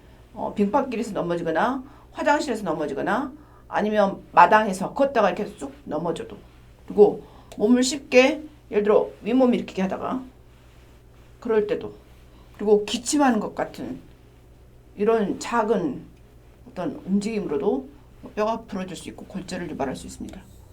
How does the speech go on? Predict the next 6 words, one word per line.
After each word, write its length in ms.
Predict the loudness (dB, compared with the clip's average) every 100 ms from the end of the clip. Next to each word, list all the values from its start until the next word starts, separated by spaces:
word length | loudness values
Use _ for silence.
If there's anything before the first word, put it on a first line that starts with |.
| -20 -20 -20 -20 -20 -20 -20 -20 -20 -20 -2
그래서 580 | 2 4 4 4 0 -4 -18 -10
육십오 360 | -8 -4 0 2
세나 180 | 2 0
칠십 300 | -2 -8 -4
세가 160 | -2
넘은, 640 | 0 0 0 0 0 -4